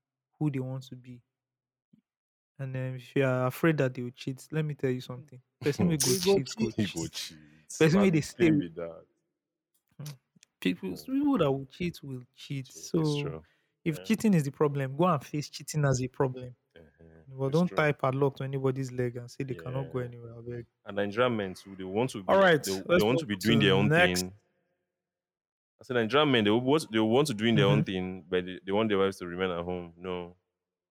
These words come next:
Speaker 2: you know, that doesn't make sense.
Speaker 1: Like I
Speaker 2: Yes.
Speaker 1: tell all my Nigerian, yeah, men that cheat on their wives, I say, "It's fine," but, and, and they justify it and they do. I say, "That's okay. Can your wife cheat as well?"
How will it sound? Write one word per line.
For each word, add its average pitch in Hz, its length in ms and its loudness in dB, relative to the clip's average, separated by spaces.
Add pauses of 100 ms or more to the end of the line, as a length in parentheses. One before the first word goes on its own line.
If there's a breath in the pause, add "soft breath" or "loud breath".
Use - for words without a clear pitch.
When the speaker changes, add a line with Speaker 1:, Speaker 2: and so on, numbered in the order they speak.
(260)
Speaker 2:
you 90 80 -12
know, 90 280 -14 (1700)
that 98 80 -10
doesn't 92 280 -10
make 90 180 -14
sense. - 180 -20 (120)
Speaker 1:
Like 147 180 -2
I 143 80 0
Speaker 2:
Yes. - 100 -10
Speaker 1:
tell 175 340 2
all 147 200 2
my 131 260 0
Nigerian, 139 840 -2 (720)
yeah, 131 260 -2 (140)
men 139 420 -2
that 120 180 -8
cheat 135 220 -6
on 123 120 -8
their 123 160 -14
wives, 120 440 -14 (460)
I 151 60 -6
say, 240 280 -14
"It's 277 140 -10
fine," 214 340 0 (200)
but, 160 160 0 (220)
and, 190 280 0
and 190 120 2
they 190 80 6
justify 190 520 2
it 202 120 -2
and 185 140 -12
they 180 80 0
do. 180 160 -2
I 175 100 -4
say, 180 180 -12
"That's 156 340 -4
okay. 143 280 -12 (800)
Can 156 140 4
your 151 100 6
wife 175 180 6
cheat 170 240 0
as 131 140 0
well?" 127 180 -4